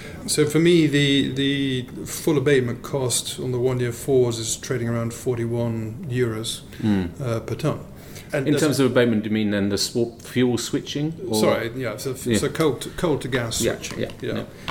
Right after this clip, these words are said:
Speaker 2: Mm.
Speaker 1: And that's the price which makes all coal more expensive, all coal more expensive than gas. And it's important to encapsulate all coal,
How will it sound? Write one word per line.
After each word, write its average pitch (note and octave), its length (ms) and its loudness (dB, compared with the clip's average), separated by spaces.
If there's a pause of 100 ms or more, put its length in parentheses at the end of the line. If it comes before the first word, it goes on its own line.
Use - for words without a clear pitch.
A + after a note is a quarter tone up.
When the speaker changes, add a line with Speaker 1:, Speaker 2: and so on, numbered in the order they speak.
Speaker 2:
Mm. F2+ 60 -4
Speaker 1:
And B2+ 80 0
that's A2+ 200 0
the C#3 80 0
price A2+ 360 0
which - 220 -6
makes A2+ 280 -2
all A2+ 160 4
coal A#2 340 0
more A2 220 -4
expensive, - 680 -6
all C#3+ 180 6
coal - 220 -4
more - 160 -6
expensive - 380 -6
than A#2 100 -4
gas. G#2+ 300 0
And B2 80 -6
it's A#2 60 -8
important B2+ 340 2
to A#2+ 140 -2
encapsulate A#2 640 -4
all C3 380 6
coal, A2 420 0